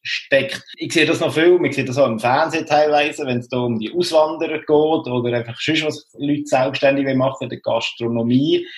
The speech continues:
wo gerne kochen und dann wie das Gefühl haben, „Ja, dann kann ich auch ein Restaurant aufmachen.“ Was fehlt diesen Leuten, für einen Gastrobetrieb aufzumachen?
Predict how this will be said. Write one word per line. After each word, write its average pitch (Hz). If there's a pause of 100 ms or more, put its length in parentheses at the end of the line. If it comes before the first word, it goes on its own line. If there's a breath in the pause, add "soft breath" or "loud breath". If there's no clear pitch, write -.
(220 loud breath)
wo 120 (180)
gerne 131
kochen 185 (300)
und 147
dann 139
wie 156
das -
Gefühl 147
haben, 135
„Ja, 123
dann 110
kann 101
ich 107
auch 113
ein 113
Restaurant 127
aufmachen.“ 113
Was 113
fehlt 127 (220)
diesen 147
Leuten, 156
für 123
einen -
Gastrobetrieb 117
aufzumachen? 120